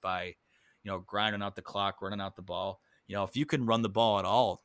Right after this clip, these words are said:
in that game against Ohio State, at Ohio State a couple years ago, you don't even go to overtime. I think they only had, what, like, one yard of net offense in the fourth quarter of that game, and people will say, "Oh, J T was short," and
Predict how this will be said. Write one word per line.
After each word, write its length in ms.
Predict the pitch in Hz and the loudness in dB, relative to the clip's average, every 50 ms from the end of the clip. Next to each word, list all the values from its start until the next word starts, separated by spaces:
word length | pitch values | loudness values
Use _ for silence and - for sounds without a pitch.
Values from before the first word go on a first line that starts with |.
| _ _ | _ _
in 120 | - 104 101 | -8 -4 -2
that 260 | 101 98 92 - _ | -2 -2 -2 -4 _
game 220 | - 98 98 101 | -6 -4 -4 -4
against 280 | 98 95 98 92 - - | -4 -4 -4 -4 -4 -4
Ohio 300 | 92 92 101 98 98 92 | -2 0 0 0 0 0
State, 460 | - - - - 98 104 104 95 - _ _ - | -2 -4 -4 -2 0 0 0 -2 -4 _ _ 2
at 160 | 107 127 131 | 4 4 6
Ohio 300 | 120 98 107 101 95 95 | 4 4 4 2 2 0
State 240 | - - 107 101 92 | -2 -2 -4 -4 -4
a 40 | |
couple 200 | - - 101 90 87 | -4 -6 -8 -6 -4
years 280 | 90 104 123 123 - | -2 -2 0 0 0
ago, 320 | 101 90 90 87 90 92 - _ - - _ _ _ _ _ | -2 -2 -4 -6 -6 -8 -10 _ -20 -20 _ _ _ _ _
you 80 | 104 113 | 2 4
don't 120 | 131 131 | 6 6
even 180 | 123 101 95 87 | 4 2 0 0
go 160 | 87 101 123 | 2 2 4
to 60 | 131 | 4
overtime. 560 | 95 82 85 78 - _ - - - - - _ _ | 2 0 -4 -8 -12 _ -14 -14 -14 -16 -20 _ _
I 80 | 92 | -12
think 200 | 92 - 110 98 | -8 -8 -8 -6
they 100 | - 107 | -4 -2
only 160 | 107 110 104 | -2 -2 0
had, 160 | 107 104 95 87 | -2 -2 -4 -2
what, 160 | 95 90 - _ _ _ _ _ | -6 -6 -6 _ _ _ _ _
like, 160 | - 98 87 - | -14 -14 -12 -10
one 280 | 90 92 104 110 107 | -6 -2 0 0 2
yard 360 | 101 95 101 101 104 107 95 90 - - - - | 2 2 2 2 2 2 0 -4 -10 -16 -12 -10
of 260 | 107 92 90 101 - - _ _ _ _ - | -10 -10 -10 -12 -20 -20 _ _ _ _ -10
net 280 | 95 92 101 101 104 - | -6 0 0 0 0 0
offense 600 | 92 95 95 104 104 - 113 107 107 107 - - | 0 0 0 0 0 0 -2 -2 -2 -2 -4 -6
in 60 | 101 98 | -4 -6
the 60 | 95 | -6
fourth 320 | - - - 101 95 - | -8 -6 -6 -6 -6 -6
quarter 320 | - - 98 98 98 104 104 | -8 -6 -6 -4 -2 -2 -2
of 60 | 101 | 0
that 180 | 101 101 95 - | 0 -2 -2 -2
game, 260 | - 95 98 101 98 | -6 -6 -6 -6 -6
and 100 | 95 87 | -8 -10
people 340 | - - 101 - 101 98 95 | -12 -14 -10 -8 -6 -6 -6
will 80 | 95 | -6
say, 220 | 92 - - 98 98 | -6 -4 -4 -2 0
"Oh, 120 | 104 107 | 0 0
J 220 | 104 92 104 104 107 | 0 0 0 -2 -2
T 180 | - - 104 | -2 -4 -4
was 140 | 98 101 98 | -4 -2 -2
short," 400 | - - - 95 101 101 92 - | -2 -2 -2 -2 -2 -4 -4 -6
and 120 | 95 95 | -16 -20